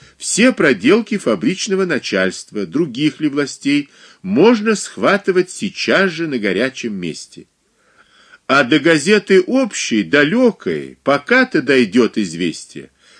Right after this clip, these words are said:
на месте уже и позабыть успели о том, что случилось. Когда бишь это, дай бог памяти, там же.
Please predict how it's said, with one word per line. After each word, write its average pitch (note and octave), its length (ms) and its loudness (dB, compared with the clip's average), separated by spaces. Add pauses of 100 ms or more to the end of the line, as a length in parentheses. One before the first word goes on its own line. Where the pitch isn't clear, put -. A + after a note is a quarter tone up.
(100)
на C3+ 200 0
месте D#3+ 680 2
уже F3 400 2
и G#3 160 -6
позабыть D3 640 0
успели F#2+ 420 -4
о F2+ 80 -2
том, F#2 280 -6
что - 280 0
случилось. E2 800 -10 (680)
Когда C3 480 2
бишь A2 240 -4
это, G#2+ 380 0
дай F#2 320 2
бог F#2+ 280 -4
памяти, D#2 640 -4 (540)
там D#2+ 240 0
же. - 160 -20